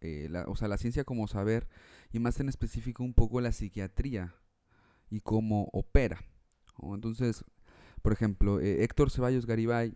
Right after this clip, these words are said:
en un artículo que se llama Definición General del Poder, en el que explora un poco a Foucault, dice, "Desde el poder se producen discursos, saberes que se instituyen como verdades científicas". Eso es muy importante.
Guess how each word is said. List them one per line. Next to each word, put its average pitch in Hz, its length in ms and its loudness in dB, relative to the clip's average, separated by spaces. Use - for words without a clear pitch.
en 90 260 -4
un 98 640 -6
artículo 101 540 -4
que 98 120 -8
se - 120 -8
llama 98 280 -4
Definición 98 500 -4
General 101 420 -4
del 101 140 -2
Poder, 110 420 2
en 98 160 -6
el 92 80 -10
que 98 60 -10
explora 107 340 -2
un 110 60 -4
poco 110 220 2
a 113 40 0
Foucault, 123 420 -4
dice, 107 380 -4
"Desde 120 200 4
el 120 80 4
poder 135 400 10
se - 120 -6
producen 120 400 6
discursos, 151 640 -2
saberes 120 480 -2
que 123 100 -6
se 110 140 -4
instituyen 113 560 -4
como 101 240 -6
verdades 104 420 -4
científicas". - 880 -8
Eso - 180 -16
es 95 80 -14
muy 110 220 -2
importante. 90 640 -4